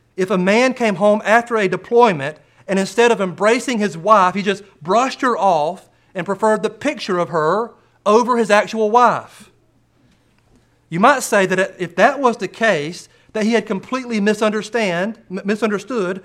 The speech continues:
the very purpose of the picture. You would say that the man did not truly love his wife.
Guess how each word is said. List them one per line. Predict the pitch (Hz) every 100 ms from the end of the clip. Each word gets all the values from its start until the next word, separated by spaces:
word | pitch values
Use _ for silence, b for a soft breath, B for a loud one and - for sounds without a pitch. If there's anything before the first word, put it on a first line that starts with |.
| b b
the |
very | 156 214 233
purpose | 226 - 262 220 156
of | 175
the | 185
picture. | 233 233 160 107 _ _ _ _ _ _ b b b b b b
You | 156 226
would | 285
say | - 220 196
that | 175
the | 170
man | 185 196
did | 180 170
not | 175 175
truly | - 202 170
love | 147 170 170 113 113 - _ _ _
his | - 127
wife. | 147 143 101 - _